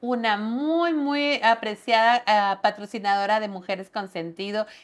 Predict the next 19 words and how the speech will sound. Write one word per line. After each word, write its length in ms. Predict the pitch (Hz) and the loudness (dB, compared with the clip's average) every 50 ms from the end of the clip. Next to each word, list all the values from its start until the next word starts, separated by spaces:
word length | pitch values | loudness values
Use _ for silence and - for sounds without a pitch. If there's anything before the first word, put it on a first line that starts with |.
| _ | _
y 80 | - 214 | -10 -8
me 100 | 208 202 | -6 -6
encanta 400 | 202 202 202 214 214 220 269 269 | -8 -4 -4 -4 -4 -2 -4 -6
tenerte 320 | 285 269 233 208 202 - 247 | -4 -6 -6 -6 -4 -4 -6
aquí 200 | 254 254 247 240 | -6 -4 -8 -10
porque 560 | - _ - 269 269 277 262 269 262 262 262 - - - _ | -10 _ -4 -2 -2 -2 -2 -2 -4 -4 -4 -8 -16 -16 _
no 100 | - 302 | -6 -4
solamente 720 | 311 392 392 427 415 403 392 370 339 339 370 370 359 349 339 | -2 0 0 0 0 0 0 -2 0 0 0 2 2 2 0
es 80 | 339 | 0
que 100 | 339 359 | -2 -4
nuestra 280 | 339 349 339 - 311 254 | -4 -4 -2 -2 -4 -2
gente 360 | 262 254 220 214 214 - 269 | -2 -4 -6 -4 -4 -6 -4
conozca, 840 | 269 269 247 226 220 214 220 214 - _ - 262 262 254 254 233 - | -2 -2 -4 -2 -2 -2 -2 -4 -6 _ 0 4 6 6 6 4 2
eh, 100 | 208 233 233 | -2 -4 -2
los 200 | 233 233 233 226 | 0 0 -2 0
servicios 440 | - 233 214 214 214 - 254 247 - | -2 -4 -4 -4 -6 -6 -8 -8 -8
que 100 | - 247 | -8 -10
ustedes 460 | 226 - - 208 202 202 214 214 - | -10 -6 -6 -4 -4 -4 -4 -4 -4
ofrecen, 560 | 220 190 - 202 196 202 208 - 254 247 247 | -6 -6 -4 -6 -6 -6 -4 -4 -4 -4 -4